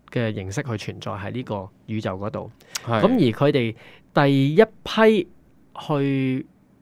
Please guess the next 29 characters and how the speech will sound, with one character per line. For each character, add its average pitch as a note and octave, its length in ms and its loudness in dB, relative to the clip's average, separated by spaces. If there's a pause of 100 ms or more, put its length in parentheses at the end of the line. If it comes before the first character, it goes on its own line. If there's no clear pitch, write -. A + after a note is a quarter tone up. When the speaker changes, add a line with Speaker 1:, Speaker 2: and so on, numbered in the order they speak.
(140)
Speaker 1:
喺 B2 180 -2
一 D#3 120 4
啲 E3+ 180 4
星 G3 340 2
球 G2+ 220 -4
上 G2+ 300 -4
邊 G#2 240 -10
度 G2 240 -8 (160)
繁 G#2 420 -2
殖 A#2 160 -6
繁 G2 380 -6
衍 G#2+ 240 -4
嘅 C3+ 80 0
呢， D3+ 100 0 (240)
亦 C#3 120 -4
都 F#3 200 2
係 C3 220 0
喺 A#2+ 60 -2
返 D#3 180 2
天 F#3 200 0
琴 G#2 220 -6
座 G#2 160 -10
嗰 C3+ 100 -4
個 G2 360 -2 (140)
星 D#3 200 0
系 B2+ 160 -4
附 - 320 -12
近。 F2+ 100 -10 (400)
Speaker 2:
嗯。 A2 640 -2